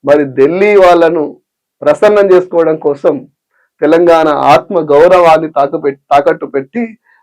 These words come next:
ఢిల్లీ బానిసత్వానికి మరొక అడుగేసింది తప్ప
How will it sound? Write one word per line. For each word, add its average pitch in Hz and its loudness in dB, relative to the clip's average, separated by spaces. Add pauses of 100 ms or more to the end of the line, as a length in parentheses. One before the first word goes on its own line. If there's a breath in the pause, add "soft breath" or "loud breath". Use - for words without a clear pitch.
(120)
ఢిల్లీ 165 0
బానిసత్వానికి 156 -2 (180)
మరొక 143 -6
అడుగేసింది 147 -4
తప్ప 127 -8